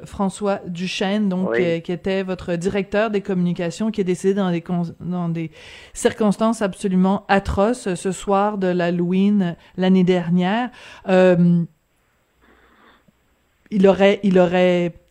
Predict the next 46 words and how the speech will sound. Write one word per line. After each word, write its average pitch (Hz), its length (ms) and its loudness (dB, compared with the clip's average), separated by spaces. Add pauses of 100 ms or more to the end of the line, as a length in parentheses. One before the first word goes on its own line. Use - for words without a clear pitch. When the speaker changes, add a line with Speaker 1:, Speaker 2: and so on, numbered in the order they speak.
(140)
Speaker 1:
voulu, 196 560 6
bien 185 280 2
sûr, 226 460 -2
euh, 170 200 -2 (380)
voir, 196 560 4
euh, 180 100 2
cette 185 240 -4
expo-là, 185 760 -2
euh, 170 200 2 (120)
en 208 160 6
parler 214 560 4
avec 180 340 0
nous, 214 340 4
euh, 170 220 2
les 180 240 4
médias. 175 560 2
Speaker 2:
Oui. - 300 -6
Speaker 1:
Est-ce 196 200 0
qu'il 240 220 2
y 220 60 6
a, 196 460 4
euh, 170 380 2
un, 175 360 2 (400)
une, 185 320 4
un, 180 260 2
un... 180 200 4 (520)
Je, 226 140 2 (100)
je 202 260 6
suis, 220 300 -2
je 202 60 -2
suis 262 120 2
à 240 60 6
court 285 220 2
de 247 100 6
mots. 226 260 4
Je - 60 -12
suis 254 120 2
désolée. 226 420 6
Je 233 80 2
sais 233 120 2
même 240 160 4
pas 285 120 2
comment 214 280 6
formuler 226 600 4
ma 202 140 2
question. 254 480 0